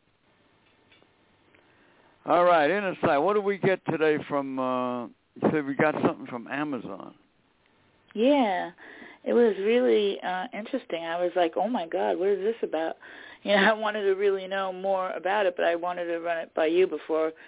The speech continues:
Speaker 2: you know, I did it. They wanna include us in their Amazon Music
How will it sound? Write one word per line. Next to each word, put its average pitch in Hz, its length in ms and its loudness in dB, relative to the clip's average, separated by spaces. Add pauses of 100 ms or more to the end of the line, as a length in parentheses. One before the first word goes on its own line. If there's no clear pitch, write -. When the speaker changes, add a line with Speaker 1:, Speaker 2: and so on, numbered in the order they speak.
(560)
Speaker 2:
you 175 100 -10
know, 160 340 -6
I 147 160 -6 (100)
did 220 160 4
it. - 280 0
They 165 100 0
wanna 208 340 -2
include 226 460 -4
us 175 180 4 (380)
in 180 160 -12
their 170 200 -6
Amazon 175 800 -6
Music 202 540 -4